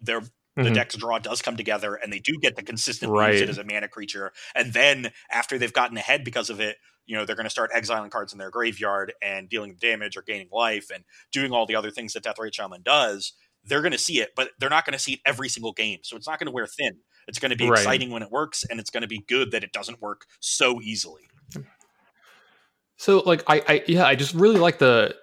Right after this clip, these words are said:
Speaker 2: the point you made. It just feels like we're gonna have very powerful cards in this format, which is okay, right? We're gonna have Emrakul, we're gonna have Dig Through Time, we're gonna have, you know, Treasure Cruise, but you have to go through more hoops to make them good. They're not like they were in their day where you were just rewarded for playing Magic so much by using fetch lands and stuff.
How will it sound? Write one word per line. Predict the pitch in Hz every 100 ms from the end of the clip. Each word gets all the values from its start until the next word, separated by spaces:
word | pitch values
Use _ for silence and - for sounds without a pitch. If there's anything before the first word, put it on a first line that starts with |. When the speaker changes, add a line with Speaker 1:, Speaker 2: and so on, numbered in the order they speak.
| -
Speaker 2:
the | 113
point | - 160
you | 135
made. | 107 101
It | 120
just | 123
feels | - 175 190
like | 143 131 127 -
we're | 123
gonna | 139 156
have | 156
very | 127 120 117
powerful | - 113 -
cards | - 110 101
in | -
this | -
format, | 123 113 - -
which | 131
is | 135
okay, | 165 - 208 139
right? | 101 107 120
We're | 107
gonna | 120 127
have | 131
Emrakul, | 113 107 - 117 101
we're | 101
gonna | 113 120
have | 117 107
Dig | 113 107
Through | 113
Time, | - 107 101
we're | 98
gonna | 98 117 107
have, | 107 107 101
you | 104
know, |
Treasure | 95 - 165 156
Cruise, | 113 107 - - - _
but | - -
you | 143
have | 185
to | 160
go | - 143
through | 131 143 123
more | 117 113
hoops | 104 143 135
to | - 123
make | 110 107
them | - 101 98
good. | 110 - - _ _ _ _ _
They're | 127 117
not | 135 165 - -
like | 147 127
they | 135
were | 113 120 120
in | 113
their | 110
day | 104 117 113
where | 104 101
you | 113 117
were | 120
just | 110
rewarded | 113 110 104 117 135 139
for | 127
playing | 117 131 117 104
Magic | 95 107 107 -
so | - 104
much | 101 -
by | 98
using | 101 104 107
fetch | 107 101 -
lands | 117 104 98
and |
stuff. | 101